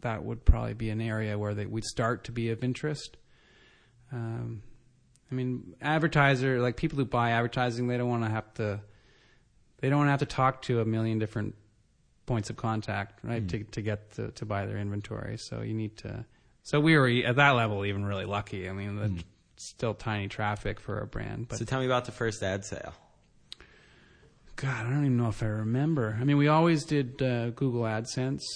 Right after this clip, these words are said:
Speaker 1: Uh, we worked with blog ads, so I'm
Speaker 2: Hmm.
Speaker 1: sure our, our earlier ones were probably blog ads. So we had a great, a great, uh,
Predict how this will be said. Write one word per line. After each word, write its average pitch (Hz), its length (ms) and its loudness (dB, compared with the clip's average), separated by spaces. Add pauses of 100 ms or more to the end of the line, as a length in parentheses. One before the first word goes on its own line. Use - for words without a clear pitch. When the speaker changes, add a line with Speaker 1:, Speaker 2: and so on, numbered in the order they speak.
Speaker 1:
Uh, 120 220 -4
we 120 80 -2
worked 135 240 2
with 127 140 0
blog 123 340 4
ads, 143 420 0
so 131 220 0
I'm 123 220 -2
Speaker 2:
Hmm. 120 40 -4
Speaker 1:
sure 135 220 -2
our, 120 300 0
our 123 160 0
earlier 127 200 2
ones 117 200 0
were 117 80 0
probably 113 320 4
blog 107 320 0
ads. 139 320 -4
So 123 100 -6
we 120 80 0
had 120 80 0
a 117 40 -4
great, 117 380 -2
a 123 80 -2
great, 123 340 -2 (200)
uh, 113 360 -6